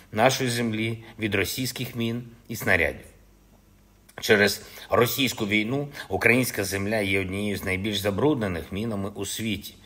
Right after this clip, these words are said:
І хоча у світі є схожі приклади масштабного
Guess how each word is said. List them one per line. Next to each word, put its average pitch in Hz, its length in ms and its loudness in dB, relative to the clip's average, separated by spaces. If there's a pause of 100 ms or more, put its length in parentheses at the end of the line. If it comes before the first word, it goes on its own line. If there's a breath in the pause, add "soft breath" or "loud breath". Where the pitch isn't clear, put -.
(140 loud breath)
І 104 120 -2
хоча 123 600 4 (220 loud breath)
у 113 80 2
світі 107 360 0
є 113 280 0
схожі 120 540 0
приклади 101 500 -4
масштабного 92 680 2